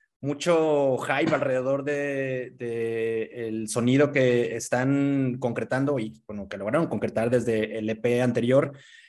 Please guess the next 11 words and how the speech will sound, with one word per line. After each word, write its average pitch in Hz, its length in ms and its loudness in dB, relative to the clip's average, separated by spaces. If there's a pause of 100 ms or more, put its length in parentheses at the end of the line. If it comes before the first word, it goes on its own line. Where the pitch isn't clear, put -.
(340)
Cuéntenos 196 380 2
un 214 100 4
poco, 175 1080 2 (120)
digo, 143 380 0
estamos, 185 300 -2 (320)
ya 156 160 2
comentamos 175 400 2
que - 80 -8
es 131 60 -6
una 160 160 0
banda, 151 1160 0